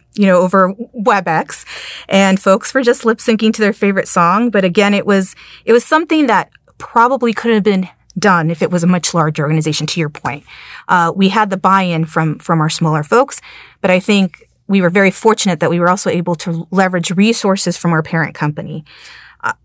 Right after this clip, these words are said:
I think the other area, going back to, to wellness, that we also focused on, uh, as we pivoted to this work from home state, is taking those resources that we had with our parent company, utilizing them to promote wellness. So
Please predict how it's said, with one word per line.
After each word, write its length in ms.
I 60
think 180
the 120
other 160
area, 260
going 240
back 220
to, 120
to 320
wellness, 600
that 200
we 180
also 320
focused 520
on, 320
uh, 220
as 220
we 100
pivoted 600
to 140
this 240
work 160
from 140
home 180
state, 340
is 280
taking 320
those 180
resources 420
that 100
we 80
had 120
with 100
our 120
parent 280
company, 320
utilizing 640
them 100
to 120
promote 340
wellness. 360
So 420